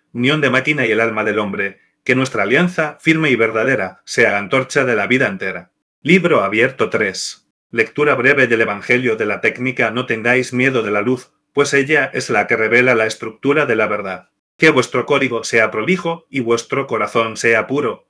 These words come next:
para que en la transparencia del día se refleje la gloria del que nos llamó de las tinieblas a su luz admirable.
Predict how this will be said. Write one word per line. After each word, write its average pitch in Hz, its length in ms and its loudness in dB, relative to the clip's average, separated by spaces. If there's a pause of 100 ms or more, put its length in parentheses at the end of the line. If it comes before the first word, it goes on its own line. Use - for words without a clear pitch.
(280)
para 123 220 2
que 120 80 0
en 120 100 -2
la 113 140 0
transparencia 110 760 -4
del 104 180 -4
día 151 220 4
se 131 160 -4
refleje 110 440 -2
la 101 140 -2
gloria 127 380 2
del 117 180 -2
que 110 120 0
nos 110 200 -6
llamó 107 280 -4
de 131 100 0
las 120 180 2
tinieblas 117 560 -2
a 113 60 -4
su 110 140 -8
luz 123 240 -4
admirable. 101 680 -6